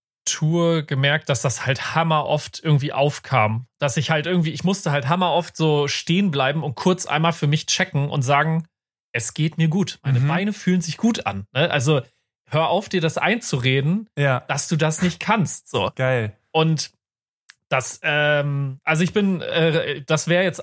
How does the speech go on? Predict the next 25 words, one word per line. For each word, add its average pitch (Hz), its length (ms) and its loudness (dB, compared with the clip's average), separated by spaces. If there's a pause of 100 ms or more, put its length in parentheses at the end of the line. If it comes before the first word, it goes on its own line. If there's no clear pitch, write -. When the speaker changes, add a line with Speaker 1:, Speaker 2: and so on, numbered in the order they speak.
(140)
Speaker 1:
das - 260 -2
war 185 120 2
vorhin 220 540 0
eine 165 260 2
Sache, 170 260 0
die 147 120 -2
ich - 120 -4
dich - 260 -4
eigentlich 147 280 0
fragen 131 300 2
wollte, 117 260 2
ist, 139 300 0
wann 156 180 2
du 160 80 2
das 147 180 0
letzte 147 360 -2
Mal 131 220 2
so 123 120 -2
richtig 139 360 0
stolz 151 360 0
auf 180 160 0
dich - 180 -2
selber 160 340 0
warst. 247 400 -2
Speaker 2:
Mhm. 131 420 2